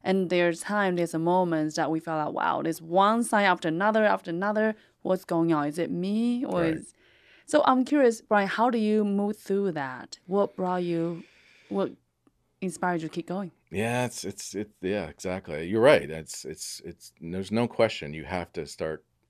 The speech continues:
Speaker 2: looking at yourself when, in
Speaker 1: Mm-hmm.
Speaker 2: those, in those situations. You have to, because it's like, is it me or is it just,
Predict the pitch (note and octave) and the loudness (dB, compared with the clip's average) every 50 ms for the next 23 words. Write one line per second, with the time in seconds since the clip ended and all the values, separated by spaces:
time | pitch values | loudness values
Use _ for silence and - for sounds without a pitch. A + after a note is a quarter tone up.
0 | _ - F2 E2 - E2 D#2 D2+ C2+ C2+ C#2+ - - E2+ D2 C2+ A#1+ A#1+ _ _ | _ -14 -12 -10 -10 -10 -10 -10 -10 -12 -12 -10 -8 -8 -8 -8 -10 -12 _ _
1 | - E2 D2+ - C#2+ D2+ C#2+ C#2 C#2 C#2 - - - - D2 C#2 C#2 C#2 - - | -14 -14 -12 -10 -10 -10 -8 -10 -10 -10 -12 -14 -14 -14 -12 -12 -12 -12 -14 -14
2 | - C#2+ - - C#2+ C#2 C#2 C2 - - A#1+ A#1+ - - - - _ _ _ - | -16 -16 -16 -16 -14 -14 -14 -14 -16 -18 -18 -20 -20 -20 -20 -20 _ _ _ -14
3 | C#2+ D2+ F2+ E2 - _ - - - - - D2+ D2+ D2+ D2 C#2+ - - - E2+ | -10 -10 -10 -10 -10 _ -20 -20 -20 -20 -18 -16 -14 -14 -12 -12 -14 -12 -10 -8
4 | D2+ C#2+ C2+ _ _ _ _ _ _ _ - F2 D2+ D2 B1+ D#2+ F2 G2 B2+ E3 | -8 -8 -10 _ _ _ _ _ _ _ -16 -14 -12 -12 -8 -6 -2 -2 0 0
5 | F#3+ F#3 E3 C3+ F#2+ E2+ E2 D#2 - E2+ D#2 - - - D#2+ D2+ - - | 0 0 0 0 0 0 -2 -4 -6 -8 -10 -10 -10 -10 -10 -10 -10 -14